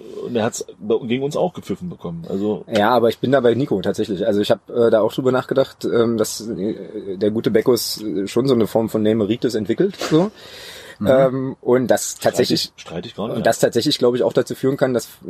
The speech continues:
Speaker 3: also keine Ahnung, ja, aber dass wahrscheinlich Schiedsrichter dann schon auch nochmal so eine Situation, also sich da vielleicht dazu verleiten lassen, solche Situationen anders einzuschätzen.
Speaker 4: Ja gut, aber bei den Fouls, die da, die da, äh, zugunsten von Darmstadt gewertet wurden, da war ja Beckus gar nicht ansatzweise involviert. Das
Speaker 3: Das
Speaker 4: war ja,
Speaker 3: stimmt.
Speaker 4: das war ja an einer ganz anderen Stelle. Und da kommen wir mal wieder zurück auf die Aufstellung. Wir hatten ja mit dem Hammann einmal einen auf dem Platz,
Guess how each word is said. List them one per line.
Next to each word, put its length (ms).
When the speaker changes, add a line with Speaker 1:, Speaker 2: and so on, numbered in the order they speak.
Speaker 3:
also 280
keine 220
Ahnung, 260
ja, 100
aber 180
dass 120
wahrscheinlich 300
Schiedsrichter 400
dann 200
schon 180
auch 80
nochmal 320
so 60
eine 100
Situation, 640
also 140
sich 140
da 100
vielleicht 280
dazu 160
verleiten 280
lassen, 180
solche 220
Situationen 360
anders 160
einzuschätzen. 500
Speaker 4:
Ja 80
gut, 180
aber 160
bei 140
den 180
Fouls, 400
die 80
da, 320
die 120
da, 340
äh, 160
zugunsten 540
von 180
Darmstadt 440
gewertet 540
wurden, 220
da 100
war 120
ja 80
Beckus 300
gar 160
nicht 220
ansatzweise 540
involviert. 560
Das 80
Speaker 3:
Das 80
Speaker 4:
war 80
ja, 80
Speaker 3:
stimmt. 100
Speaker 4:
das 160
war 80
ja 100
an 100
einer 80
ganz 200
anderen 240
Stelle. 340
Und 120
da 80
kommen 180
wir 60
mal 100
wieder 160
zurück 240
auf 120
die 100
Aufstellung. 500
Wir 100
hatten 200
ja 80
mit 140
dem 100
Hammann 240
einmal 400
einen 220
auf 120
dem 80
Platz, 320